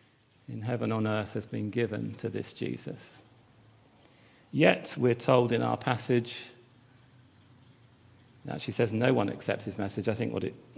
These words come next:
by, by implication, that's clearly some do. Only a few are accepting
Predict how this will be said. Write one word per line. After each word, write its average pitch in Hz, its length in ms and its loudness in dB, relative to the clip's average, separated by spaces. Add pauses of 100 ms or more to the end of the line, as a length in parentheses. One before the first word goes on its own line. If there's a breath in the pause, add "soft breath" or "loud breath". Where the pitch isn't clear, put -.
(160)
by, 113 180 0
by 113 220 0
implication, 113 600 4
that's - 320 -4
clearly 104 300 0
some 101 320 2
do. 101 340 4 (520 loud breath)
Only 139 260 4
a 131 80 4
few 110 500 4 (140)
are 110 260 -4
accepting - 720 -4